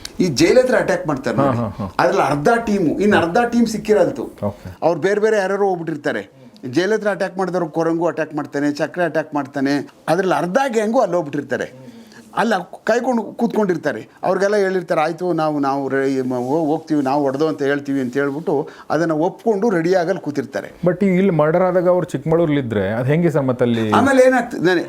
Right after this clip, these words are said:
Speaker 1: ಅಂದ್ರೆ ಅದನ್ನೇ ನಾವು ಚಿಕ್ಕಮಗಳೂರಲ್ಲಿ ನಾವು ಇದ್ದು ಅಂತ ಹೇಳ್ಕೊಳಲ್ರು.
Speaker 2: ಹೇಳ್ಕೊಳ್ಳಲ್ಲ.
Speaker 1: ಹೇಳ್ಕೊಳ್ಳೋದಿಲ್ಲ.
Speaker 2: ಹ್ಮ್.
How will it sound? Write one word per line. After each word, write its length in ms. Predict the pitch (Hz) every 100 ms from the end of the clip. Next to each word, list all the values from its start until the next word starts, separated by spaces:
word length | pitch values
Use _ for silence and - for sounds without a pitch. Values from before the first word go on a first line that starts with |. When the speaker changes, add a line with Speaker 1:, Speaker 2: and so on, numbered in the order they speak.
| -
Speaker 1:
ಅಂದ್ರೆ 280 | 240 233 175
ಅದನ್ನೇ 460 | 208 247 269 277
ನಾವು 140 | 262 254
ಚಿಕ್ಕಮಗಳೂರಲ್ಲಿ 720 | 233 202 247 240 240 247 233
ನಾವು 120 | 226
ಇದ್ದು 220 | 196 170
ಅಂತ 120 | 240 226
ಹೇಳ್ಕೊಳಲ್ರು. 640 | 214 220 214 196 143 110
Speaker 2:
ಹೇಳ್ಕೊಳ್ಳಲ್ಲ. 440 | 117 107 98 90
Speaker 1:
ಹೇಳ್ಕೊಳ್ಳೋದಿಲ್ಲ. 760 | - - 254 247 202 190 156 113
Speaker 2:
ಹ್ಮ್. 500 | - - 127 110 107